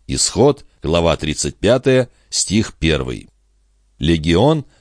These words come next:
Здесь воинская часть Национальной гвардии, соответствующая армейскому полку. Дюпор Дютертер, смотрите примечание к части четвёртой, главе двадцать первой.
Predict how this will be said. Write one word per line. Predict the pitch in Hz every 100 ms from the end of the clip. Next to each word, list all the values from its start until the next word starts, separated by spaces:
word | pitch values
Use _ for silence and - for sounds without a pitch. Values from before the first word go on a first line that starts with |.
| -
Здесь | 64 69 127 147 -
воинская | 92 131 139 - 98
часть | 87 92 117 117 -
Национальной | 80 78 82 78 98 110 110
гвардии, | 82 85 82 71 69 71 65 -
соответствующая | - 73 - 87 117 - 110 120 - 82 78
армейскому | 69 87 104 - 90 90
полку. | 85 80 87 - 69 64 _ _ _ _ _ _ _
Дюпор | 64 85 101 104 104 92
Дютертер, | 80 69 76 71 113 135 - 147 143 _ _ -
смотрите | 85 87 - 143 123
примечание | 85 87 82 87 82 78
к | -
части | 85 76 -
четвёртой, | 73 82 73 120 143 135 131 - -
главе | 64 73 101 120
двадцать | 113 110 107 -
первой. | 73 65 64 55